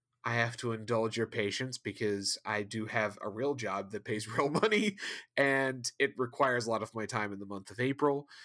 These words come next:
Uh, so you'll be hearing this starting on April eighth of twenty twenty-one. You will next hear from us actually on May sixth, when we will release To the Wilds, our previously Patreon exclusive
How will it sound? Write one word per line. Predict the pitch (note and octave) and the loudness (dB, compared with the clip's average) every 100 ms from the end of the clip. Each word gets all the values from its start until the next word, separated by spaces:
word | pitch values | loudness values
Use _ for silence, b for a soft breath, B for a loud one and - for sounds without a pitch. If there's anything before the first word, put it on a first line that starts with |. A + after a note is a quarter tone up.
| B _ _ | B _ _
Uh, | G2+ F#2+ - | -6 -6 -8
so | - A2+ G2+ - | -4 -2 -2 0
you'll | A#2 D3+ | 2 2
be | B2+ | 0
hearing | A#2+ G#3 A3+ A#2+ | 0 2 2 0
this | G2+ A#2+ - | -4 -4 -2
starting | - C3+ B2 G#2 | 0 2 2 0
on | G2 | -4
April | G2 G2+ G#2 G2 - | -6 -4 -4 -6 -2
eighth | A#2+ A#2+ A#2 - - B B B B _ | 0 0 0 -8 -14 B B B B _
of | G#2 F#2+ | -4 -2
twenty | - G#2 G2 | -6 -6 -6
twenty-one. | - A2+ F#2+ G#2 A2+ A2 G#2+ A2 b b _ - | -6 -6 -4 -2 -2 -2 -4 -12 b b _ -14
You | A#2 C#3 | 0 4
will | C#3+ | 4
next | C3 C#3+ F3+ - - | 4 2 4 2 2
hear | G3 G#3 | 6 6
from | G#3 F#3+ C#3+ | 6 2 4
us | C3+ B2 | 2 2
actually | - B2 A#2+ - C3+ B2+ | 2 2 2 0 4 4
on | A2 A2+ A2 | 4 0 -2
May | A#2 A#2+ | -2 0
sixth, | A#2 - - C3 G2+ - - - _ _ | 0 0 2 2 0 -4 -6 -8 _ _
when | A#2 G#2+ | -8 -4
we | A2 | -2
will | G#2 G#2 | 0 2
release | G#2 G#2+ A2 G#2+ G#2 - - - _ - | 2 0 0 -2 0 2 2 0 _ -12
To | - A#2+ | -6 -4
the | |
Wilds, | G#2 A2+ B2+ B2 A2 G#2+ G2 G2 - B B B _ - | -2 4 4 6 4 2 0 -2 -4 B B B _ 0
our | G#2+ G#2 G2+ G2+ - _ - | 2 4 2 0 -4 _ -10
previously | - B3+ A#3+ D3 - A#2+ G#2+ | -2 0 2 2 4 4 2
Patreon | - C3+ A#2+ C3 A2+ G#2 | 2 0 2 2 2 2
exclusive | - - - B2 A#2 A#2 G2+ | -2 -6 -4 0 2 2 0